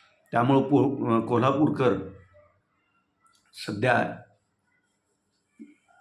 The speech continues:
पाणी किती अजून पंचगंगेचं वाढणार याकडं बारकाईनं लक्ष ठेवून आहे. इकडं चंद्रपूर जिल्ह्यातील भामरागड, आटापट्टी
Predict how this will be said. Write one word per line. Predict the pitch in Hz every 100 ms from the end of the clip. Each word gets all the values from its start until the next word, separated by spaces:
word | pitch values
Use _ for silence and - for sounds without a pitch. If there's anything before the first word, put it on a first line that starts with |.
| _ _ _ _ -
पाणी | 127 160
किती | - 175 170
अजून | 143 135 127
पंचगंगेचं | 131 113 120 120 117 120 113
वाढणार | 117 110 104 95
याकडं | 104 95 107 101 101 - -
बारकाईनं | 113 104 139 123 104
लक्ष | 90 - - -
ठेवून | 92 -
आहे. | 87 - - _ _ _ - 110
इकडं | 123 123 131 - - _ - 113 - _ _ -
चंद्रपूर | 139 120 131 123 127
जिल्ह्यातील | 120 123 127 127 127
भामरागड, | 117 113 104 117 120 123 123 120 - - _ _ _ _ _ _ _ _ _ _ _ _ _ _ _ 113
आटापट्टी | 107 127 123 117 135 113 113 -